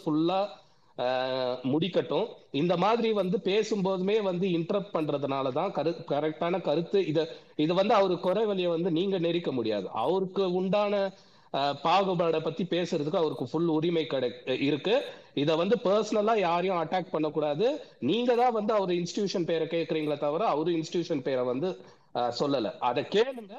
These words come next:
உங்களுக்கு ஒப்புதல் இல்லைன்னா "ஒப்புதல் இல்ல" அப்படின்னு சொல்லிட்டு நீங்க பேசுங்க. ஓகேங்களா? ஆ, மத்த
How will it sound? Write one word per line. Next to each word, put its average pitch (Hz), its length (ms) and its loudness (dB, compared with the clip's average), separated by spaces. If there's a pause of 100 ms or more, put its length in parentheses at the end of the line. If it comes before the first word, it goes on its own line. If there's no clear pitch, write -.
(100)
உங்களுக்கு 147 360 -20
ஒப்புதல் 220 380 -12
இல்லைன்னா 156 340 -10 (280)
"ஒப்புதல் 175 460 -2
இல்ல" 151 540 0
அப்படின்னு 160 300 2
சொல்லிட்டு 127 380 4
நீங்க 117 200 8
பேசுங்க. 98 440 10 (100)
ஓகேங்களா? 113 520 10 (360)
ஆ, 127 140 6
மத்த 160 280 2